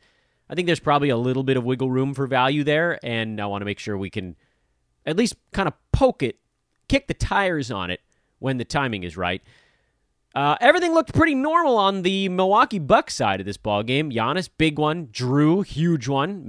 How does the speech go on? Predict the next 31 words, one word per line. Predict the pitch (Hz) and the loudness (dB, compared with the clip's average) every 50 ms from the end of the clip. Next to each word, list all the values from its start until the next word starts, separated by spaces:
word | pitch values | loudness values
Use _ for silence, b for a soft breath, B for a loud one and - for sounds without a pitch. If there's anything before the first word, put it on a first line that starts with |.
| 139 143 | 2 4
Middleton, | 156 165 170 165 - - 190 185 196 220 262 - _ _ _ _ _ _ | 6 6 6 4 2 0 -2 0 0 -2 -6 -8 _ _ _ _ _ _
a | - 349 | -6 -4
little | 381 381 330 247 | -2 -2 0 2
bit | 170 170 143 | 2 2 2
less | 151 151 143 147 143 - - | 0 -2 -2 -2 -4 -4 -6
rusty | 127 131 131 127 123 - - 139 131 123 | -2 0 0 0 -2 -2 -4 -4 -2 0
here. | 131 143 160 202 262 330 285 - _ _ - | 0 0 0 -2 -2 -4 -8 -12 _ _ -4
A | 320 | -2
little | 349 339 269 220 220 202 | -2 0 0 0 2 4
bit. | 220 254 320 403 - - _ _ _ _ _ _ _ _ _ _ _ _ _ _ | 4 4 4 2 -4 -14 _ _ _ _ _ _ _ _ _ _ _ _ _ _
They're | - 185 | -14 -4
trying | - 240 220 208 | 0 0 0 0
to | 196 | -2
keep | 202 202 180 | -4 -6 -4
his | 175 175 | -4 -2
minutes | 185 190 196 190 - - | 0 0 0 -2 -4 -8
just | - - 226 214 - - | -12 -10 -10 -10 -8 -8
slightly | - - 185 180 175 165 156 165 143 139 | -8 -4 -2 -2 -2 0 -2 -2 -2 -2
in | 135 135 | -2 -4
check, | 127 - - 120 110 156 - - | -6 -4 -2 -2 -2 -2 -2 -4
but | 220 208 | -6 -4
a | |
pretty | 165 185 170 147 | -4 -4 -4 -2
good | 117 120 110 98 | -2 -4 -4 -4
ball | 98 90 90 95 | -6 -6 -6 -6
game. | 107 117 139 156 143 | -4 -2 -2 -2 2
Brook | 127 160 196 - 220 | 2 2 4 4 6
Lopez, | 233 254 262 - 233 214 208 214 180 | 6 6 6 6 6 6 6 6 4
another | 170 156 151 160 185 | 2 0 0 0 0
big | 185 170 254 262 240 | 0 2 2 2 2
one. | 196 202 180 175 180 190 180 | 2 2 2 2 0 0 -6